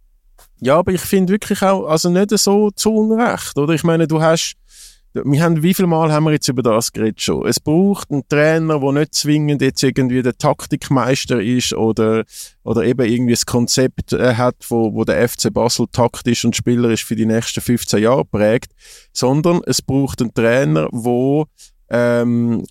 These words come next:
diesen Spielern Selbstvertrauen zurückgibt, wo die in den Arm nimmt, wo denen gut zuredet, wo, wo psychologische Stärken hat,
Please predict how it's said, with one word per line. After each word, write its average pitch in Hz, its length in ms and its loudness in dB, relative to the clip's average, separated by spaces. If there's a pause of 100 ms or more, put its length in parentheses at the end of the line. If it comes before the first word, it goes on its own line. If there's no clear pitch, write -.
diesen 123 160 2
Spielern 131 300 0
Selbstvertrauen 170 720 0
zurückgibt, 170 440 0
wo 123 60 2
die 139 120 0
in 139 80 2
den - 80 -4
Arm 170 340 2
nimmt, 147 260 2
wo 120 60 -4
denen 131 240 0
gut 135 240 -2
zuredet, 156 540 0
wo, 117 240 0
wo 120 100 2
psychologische 143 920 0
Stärken 127 640 0
hat, 110 220 0